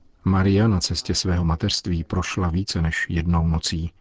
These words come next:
Již od prvního okamžiku, kdy se objevuje v evangeliích, je jakoby postavou z nějakého dramatu. Nebylo snadné přitakat andělovu zvěstování. A přece tato žena v rozpuku mládí odvážně odpovídá,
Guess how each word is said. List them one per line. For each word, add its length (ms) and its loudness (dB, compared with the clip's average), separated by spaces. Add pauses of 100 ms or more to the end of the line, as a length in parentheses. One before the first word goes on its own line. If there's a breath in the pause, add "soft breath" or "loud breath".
(640 loud breath)
Již 180 0
od 180 -4
prvního 420 4
okamžiku, 580 0
kdy 200 -2
se 180 -4
objevuje 500 2
v 60 -10
evangeliích, 880 0 (200)
je 180 4
jakoby 400 2
postavou 680 0
z 60 -4
nějakého 460 2
dramatu. 480 0 (1000 loud breath)
Nebylo 260 6
snadné 400 2
přitakat 480 -4 (100)
andělovu 440 2
zvěstování. 840 2 (560)
A 100 2
přece 360 0
tato 260 -2
žena 280 2
v 60 -2
rozpuku 440 -2
mládí 540 2
odvážně 520 2
odpovídá, 720 2